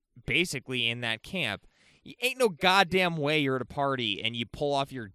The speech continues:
gross-ass shoe filled with beer and tell somebody to drink it they're going to. It's not happening.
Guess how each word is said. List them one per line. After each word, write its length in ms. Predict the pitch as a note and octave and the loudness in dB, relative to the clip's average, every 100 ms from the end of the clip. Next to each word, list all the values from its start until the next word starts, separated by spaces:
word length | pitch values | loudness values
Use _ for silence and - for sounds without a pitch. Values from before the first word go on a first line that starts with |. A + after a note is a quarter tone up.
| - | -8
gross-ass 680 | B2 A#2+ B2+ C#3 C3 A#2 | -2 0 0 0 0 0
shoe 380 | - - C3+ A#2+ | -2 -2 -2 -2
filled 300 | - B2 A#2+ | -2 -2 0
with 140 | G#2+ - | -2 -4
beer 200 | A#2 A2 | -4 -4
and 100 | G2+ | -4
tell 140 | A#2 | -6
somebody 300 | G#2 A2 G#2+ | -6 -8 -8
to 80 | G2 E2 | -8 -10
drink 260 | - A2 G#2+ | -8 -8 -8
it 100 | G#2 - | -10 -8
they're 120 | G2+ | -6
going 280 | B2+ C3 G2 | -4 -4 -6
to. 280 | F2 D2+ - | -10 -14 -12
It's 120 | C#3 | -8
not 200 | F3+ F#3+ | -2 0
happening. 520 | F#3+ G3+ G#3 C#3 - | 2 0 -2 -8 -12